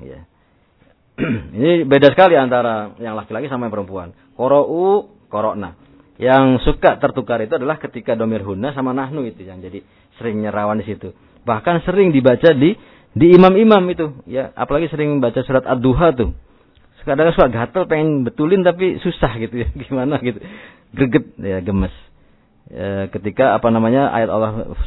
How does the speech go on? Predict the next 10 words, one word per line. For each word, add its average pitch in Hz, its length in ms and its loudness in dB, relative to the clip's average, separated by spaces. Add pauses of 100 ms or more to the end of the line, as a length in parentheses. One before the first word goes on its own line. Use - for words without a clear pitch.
(560)
ayat 104 160 -6
Allah 110 160 -2
Subhanahu 107 140 -4
wa 98 100 -4
taala 110 160 -2
yang 131 400 -2 (240)
berbunyi 107 480 -2
apa 123 160 -2
tuh 101 80 -4
ya? 95 140 -2